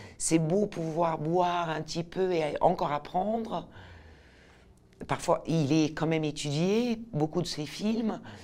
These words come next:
et, euh, par certains, et d'autres, tout simplement, qui lui remercient aujourd'hui un petit peu tout ce qu'il a fait, pour tout ce qu'il s'est battu,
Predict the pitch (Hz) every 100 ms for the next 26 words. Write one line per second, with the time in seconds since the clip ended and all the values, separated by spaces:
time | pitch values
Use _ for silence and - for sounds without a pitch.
0 | - - - - - - - 160 170 170
1 | 165 160 160 160 156 151 - - 131 -
2 | 170 - 185 214 - - - - - 180
3 | 180 180 185 185 180 - 139 175 202 208
4 | 214 180 170 190 175 180 180 196 214 -
5 | - - - - - - - - - -
6 | 71 82 - - 147 156 - - 156 147
7 | 135 160 160 - - 523 508 165 160 151
8 | 147 147 - - 156 - - - 151 156
9 | - 220 240 214 196 - 156 - 143 -
10 | - - - 160 151 151 - 190